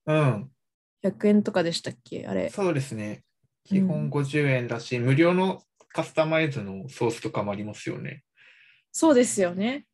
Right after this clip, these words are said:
Speaker 1: うん。
Speaker 2: そうそう。
Speaker 1: あとクリーム多めにするとか。
Speaker 2: うんうんうんうんうんうん。
Speaker 1: でもなんか、そこまでするほど <laughs> かなみたいに思って、時間はやんないんですけど。
Speaker 2: なんか、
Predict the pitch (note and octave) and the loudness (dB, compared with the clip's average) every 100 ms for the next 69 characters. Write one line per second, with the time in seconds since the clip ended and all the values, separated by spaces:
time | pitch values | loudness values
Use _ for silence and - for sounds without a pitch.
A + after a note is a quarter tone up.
0 | _ - C#3 B2 G#2+ G#2 F3+ - F#3+ F3 | _ 4 6 6 4 0 -2 -2 -4 -4
1 | - _ _ _ _ _ _ _ _ C3 | -8 _ _ _ _ _ _ _ _ -6
2 | C3+ - C3 B2+ A2 A2 A2+ A2 A2+ - | -4 0 2 2 2 0 0 -2 -2 -4
3 | G#2+ - - F2+ - _ _ _ _ _ | -6 -8 -8 -8 -8 _ _ _ _ _
4 | _ A3 A3 G3+ G3+ F#3 F#3+ F3+ G3 F3+ | _ 4 6 6 4 4 0 0 0 2
5 | F#3 B2+ D#3 F3 A2+ G#2+ D3 D#3+ G3 A3+ | 2 4 2 2 0 0 0 2 4 4
6 | D#3 - - B2+ C3+ - E3 B2+ E3+ C3+ | 2 -2 -2 2 4 4 2 2 2 0
7 | - - - - D4 D4 - C4 - B2+ | -2 -12 -10 -4 0 2 4 6 6 6
8 | - B2+ A#2+ A#2+ B2 - C3+ - C#3 C3+ | 6 4 0 -2 -4 -6 -6 -6 -2 2
9 | B2+ B2+ B2 B2+ B2 B2 A2 - - A2+ | 2 4 2 0 -2 -4 -6 -10 -6 -4
10 | G#2+ - _ - - D3+ _ _ _ _ | -4 -6 _ -20 -20 -20 _ _ _ _
11 | _ _ _ _ - D#4 D4 G#3 F#3+ F#3 | _ _ _ _ -4 -2 0 2 4 2
12 | - | -2